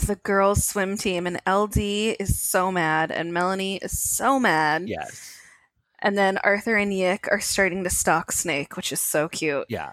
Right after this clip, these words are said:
Speaker 1: Um,
Speaker 2: So
Speaker 1: you know, they're behind the tree. They're just watching his every move. Like, how can we get as tall as him? I
Speaker 2: How
Speaker 1: love
Speaker 2: can
Speaker 1: it.
Speaker 2: he be so tall? And this is, yeah. <laughs> And so, um,
Speaker 1: I read somewhere that you are what you eat.
Speaker 2: Right,
Speaker 1: They
Speaker 2: so
Speaker 1: decide to find out what he eats.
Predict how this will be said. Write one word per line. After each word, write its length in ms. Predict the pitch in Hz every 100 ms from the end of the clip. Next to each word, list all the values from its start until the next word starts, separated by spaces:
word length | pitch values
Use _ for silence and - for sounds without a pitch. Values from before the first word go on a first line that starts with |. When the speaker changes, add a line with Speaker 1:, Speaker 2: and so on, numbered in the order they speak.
| - - -
Speaker 1:
Um, 140 | 190 143
Speaker 2:
So 200 | 160 143
Speaker 1:
you 100 | 190
know, 120 | 196 190
they're 220 | 196 196 - -
behind 360 | - 190 190 185
the 60 | 185
tree. 680 | - 294 262 233 226 226
They're 140 | 220 226
just 200 | 240 196
watching 480 | 196 202 - 196
his 240 | 190 196 175
every 280 | 175 165 180
move. 380 | 175 165 156 156
Like, 160 | 139
how 360 | - - 180 185
can 180 | - 214
we 100 | 185
get 280 | 170 160 -
as 120 | 185 -
tall 260 | 151 92
as 100 | -
him? 160 | - - 196 -
I 40 |
Speaker 2:
How 60 | 143
Speaker 1:
love 100 | 156
Speaker 2:
can 80 | 175
Speaker 1:
it. 120 | 190
Speaker 2:
he 60 | 147
be 40 |
so 200 | 127 151 139
tall? 360 | 220 - - - - - -
And 140 | 147
this 200 | 156 160
is, 140 | 185 -
yeah. 240 | 139 90
<laughs> 40 | -
And 280 | 131 - -
so, 480 | - 202 156 175 156 160 - 123 -
um, 220 | 143 139 -
Speaker 1:
I 140 | 254 240
read 260 | 262 370
somewhere 480 | - 311 262 294 262
that 120 | 233
you 160 | 247 269
are 240 | 277 311 254
what 160 | 208
you 200 | 233 254 -
eat. 580 | 311 220 - - - 131
Speaker 2:
Right, 340 | 175 165 117 131
Speaker 1:
They 140 | 208
Speaker 2:
so 60 | 202
Speaker 1:
decide 420 | 196 190 185 190
to 80 | 226
find 280 | - 226 214
out 160 | 226 262
what 140 | 294
he 100 | 330
eats. 640 | 311 214 - - - -